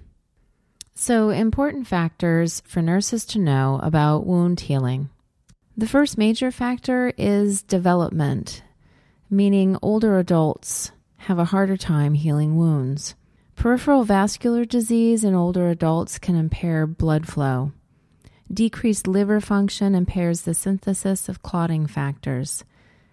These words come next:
Any changes in the immune system due to age will affect wound healing. And scar tissue and collagen are less elastic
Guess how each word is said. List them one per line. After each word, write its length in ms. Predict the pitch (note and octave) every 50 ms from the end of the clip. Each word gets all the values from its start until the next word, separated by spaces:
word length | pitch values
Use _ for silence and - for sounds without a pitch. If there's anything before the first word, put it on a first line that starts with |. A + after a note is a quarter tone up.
| _ _ _ _ -
Any 220 | A3 A#3 C4 C#4
changes 540 | C4+ - B3 A#3+ A3+ A3+ A3 A3+ A3 G#3 A3
in 160 | - G3 G3
the 80 | F#3 F3+
immune 340 | E3+ E3+ F3 F3+ F#3 F#3+
system 640 | F#3 - - F#3 F3+ - - - F#3 F3+ F3+ F3+ F3+
due 200 | E3+ F3+ E3+ E3
to 120 | E3 - -
age 540 | - E3 D#3+ D#3 D#3 D#3 D#3 D#3+ - - - - _ _ _ _ _ - -
will 160 | F#3+ F#3 F3+
affect 420 | E3+ D#3+ - F3 D#3+ E3 - -
wound 260 | - D#3 D3+ D3+ D3+ -
healing. 580 | - E3 D#3 D3 D3 C#3 C3 B2+ B2+ C#3+ C#3 - _ _ _ _ _ _ _ _ _ _ _ _ - - _ -
And 180 | - G#3 G#3 G3
scar 260 | - - - A#3 B3+
tissue 460 | C4 - - C#4 C4 - - C4 A#3+
and 140 | A3 G#3+ G#3+
collagen 600 | - - A#3 A#3 A3+ A3+ G#3+ G#3+ G#3 G3 F#3 F#3+ -
are 140 | - G3
less 300 | G3 G3 G3 G3+ G3 -
elastic 880 | - F#3 F3+ F3 E3+ F3 F3 F3+ - - - D#3 D3+ D3 - - - -